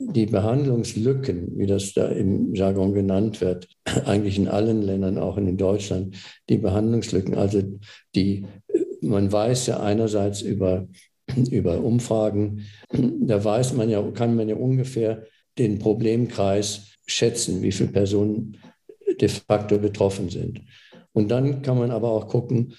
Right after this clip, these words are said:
ja, und wie viele Personen sind denn in Kliniken oder auch in,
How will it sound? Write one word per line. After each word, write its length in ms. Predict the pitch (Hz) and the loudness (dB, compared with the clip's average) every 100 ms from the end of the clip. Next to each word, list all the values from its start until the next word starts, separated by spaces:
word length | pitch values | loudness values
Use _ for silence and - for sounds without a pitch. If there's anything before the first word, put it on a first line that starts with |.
| _ | _
ja, 80 | 110 | 0
und 240 | 120 104 110 | 0 0 0
wie 120 | 131 | 0
viele 260 | 139 131 | 0 -2
Personen 720 | 131 107 104 107 117 117 113 - _ _ | 0 -2 0 2 2 0 -2 -10 _ _
sind 320 | - 117 117 | -2 0 0
denn 160 | 110 98 | -2 -2
in 240 | 104 95 | -4 -4
Kliniken 560 | - 120 120 113 113 98 | -2 0 0 -2 -4 -2
oder 360 | 104 101 101 | 0 0 0
auch 200 | 98 87 | 0 -2
in, 420 | 101 90 90 - | -2 0 0 -4